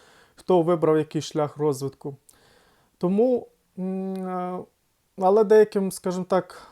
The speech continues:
особистостям, можливо, це не подобається.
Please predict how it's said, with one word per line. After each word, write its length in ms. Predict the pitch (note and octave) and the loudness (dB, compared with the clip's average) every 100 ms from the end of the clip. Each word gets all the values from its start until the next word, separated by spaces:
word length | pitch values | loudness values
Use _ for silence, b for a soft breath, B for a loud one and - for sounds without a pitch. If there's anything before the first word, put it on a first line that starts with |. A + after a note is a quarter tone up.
| - | -8
особистостям, 880 | F#3 E3+ F#3 F3 G#3 - F3+ - D3+ | -4 -4 -2 2 2 2 -8 -6 -6
можливо, 380 | D3 D3 F3+ E3 | -6 -6 -4 -4
це 140 | D#3+ | -4
не 100 | D3 | -6
подобається. 800 | C3 B2+ A#2+ D3 B2+ A#2+ - B2 | -8 -10 -8 -6 -4 -6 -8 -14